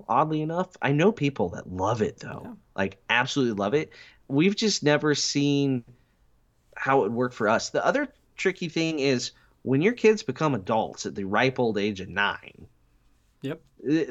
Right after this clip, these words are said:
Speaker 1: they're paying the adult price on the dining
Speaker 2: Mm-hmm.
Speaker 1: plan, which is usually significantly more, but also they pay the adult price when you go to a buffet. So there is the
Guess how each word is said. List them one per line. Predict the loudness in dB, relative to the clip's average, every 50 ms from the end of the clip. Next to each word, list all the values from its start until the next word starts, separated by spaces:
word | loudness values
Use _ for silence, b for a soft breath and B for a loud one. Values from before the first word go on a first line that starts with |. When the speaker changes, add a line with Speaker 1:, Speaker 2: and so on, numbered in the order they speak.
| -8 -16 -10
Speaker 1:
they're | -2 2 4 4 4
paying | 4 4 2 4 4 4
the | 4 4
adult | 4 2 2 4 4 4 2 0
price | -2 -2 -2 -2 -2 -4
on | -4
the | -4
dining | -2 -2 0 0 0 -2
Speaker 2:
Mm-hmm. | -4 -4
Speaker 1:
plan, | -6 -6 -4 -2
which | -4 -4 -4 -6
is | -8 -4 -4
usually | -4 -2 -2 0 -2 -2
significantly | -2 -4 -4 -2 -2 -2 -2 -2 -4 -2 -2 -2 -2
more, | 0 0 2 2 2 2 0 -2 -6 B B B B B B B
but | 0 2 4
also | 4 4 4 4 2 2
they | 2 2 2 2
pay | 2 4 2
the | 2 4 2
adult | 2 2 2 2 2 0
price | 0 -2 -2 -2 -4 -6 -6
when | -6
you | -4 -6 -8 -6 0
go | 2 4 6 6 6 4 2 -2 -6 -8 -10 -10
to | -6 -4 -4
a | -4
buffet. | -4 -8 -10 -10 -10 -10 -10 -12 -16 -20 _ _ _ _ _ _ _ _ _ _ _ _ _ _
So | 0 6 8 8 8 8 6 B B B B B B B _ _ -20 -20 -18
there | -6 4 8 8 10 10 10
is | 10 8 6 2 -2
the | -2 -2 -2 -4